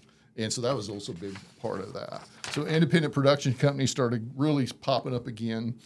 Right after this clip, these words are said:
You know, so it started off with just Edison, went to six thousand, they went back down to eight, <laughs> now it's, now it's back up. And, and when this lawsuit came, again, the independent companies start popping up again. So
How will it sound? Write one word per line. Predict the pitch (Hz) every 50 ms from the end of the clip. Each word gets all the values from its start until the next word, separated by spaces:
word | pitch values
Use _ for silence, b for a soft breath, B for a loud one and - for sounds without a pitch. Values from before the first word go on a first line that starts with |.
| B B B
You | B 117
know, | 113 117
so | 113 135 123
it | 123
started | - - 165 147 151 139 127 131
off | 131 135 135 135 - - - _ b b b b b b b b b b
with | - 107
just | - 135 120 -
Edison, | 135 123 123 123 127 - - 127 120 120 123
went | 120 120 120
to | 117 143
six | - - 135 135 -
thousand, | - 131 127 127 127 123 120 117 127
they | 131
went | 131 131 123 120
back | 135 127 117
down | 120 123 127 123 127
to | 131 131 120 120
eight, | 120 120 123 123 123 131 - - - - - 127
<laughs> | - - 202
now | 135 123 131 127
it's, | 123 117 110 - - -
now | - 127 120 117
it's | 117 113
back | 123 127 123 - - 135 135 131 - -
up. | 139 127 127 123
And, | 139 117 110 117 - B B B B B B B B B B -
and | 131 120 120 127
when | 131 131 131
this | 135 135 135 - - 165 160
lawsuit | 131 113 139 131 123 - 135 123 120 -
came, | - 143 139 127 123 113 113 113 117
again, | 117 113 131 135 123 120
the | 117 110 104 - -
independent | - 123 113 113 123 113 113 113
companies | 120 117 113 113 110 107 110 -
start | - 120 - -
popping | - 123 113 107 - - 101
up | 101 104 -
again. | - 104 - - 110 - -
So | - 151 139 135